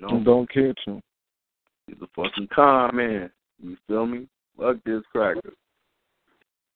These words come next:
Speaker 1: You ain't supposed to trust no cracker, man. And I don't
Speaker 2: Nah,
Speaker 1: trust no nigga in a suit and tie with a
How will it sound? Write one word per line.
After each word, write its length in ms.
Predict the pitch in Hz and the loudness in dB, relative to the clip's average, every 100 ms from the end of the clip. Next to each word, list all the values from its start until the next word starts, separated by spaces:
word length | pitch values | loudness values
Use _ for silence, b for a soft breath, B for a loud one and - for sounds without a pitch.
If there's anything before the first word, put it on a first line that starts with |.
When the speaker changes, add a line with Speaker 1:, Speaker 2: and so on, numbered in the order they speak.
| _ _ _ _ _ _ _ _ | _ _ _ _ _ _ _ _
Speaker 1:
You 120 | - | 0
ain't 200 | 190 165 | 2 4
supposed 240 | 151 131 - | 2 -2 -2
to 40 | 135 | -2
trust 180 | 120 113 | -2 -4
no 160 | 110 | -6
cracker, 320 | 104 110 98 _ 60 | -4 -4 -4 _ _
man. 100 | 58 - _ _ _ _ _ _ _ _ _ _ _ _ _ _ - | -20 -20 _ _ _ _ _ _ _ _ _ _ _ _ _ _ -6
And 120 | 127 | 2
I 220 | 123 113 | 6 6
don't 80 | 110 | 4
Speaker 2:
Nah, 60 | 117 | 2
Speaker 1:
trust 140 | 139 _ | -2 _
no 80 | 127 139 | -8 -2
nigga 320 | 143 143 135 | 0 0 0
in 80 | 123 | -4
a 60 | - | -8
suit 200 | 143 143 | -4 -4
and 180 | 131 123 | -6 -4
tie 240 | 151 139 | 2 2
with 180 | 135 | 2
a 40 | 131 | -4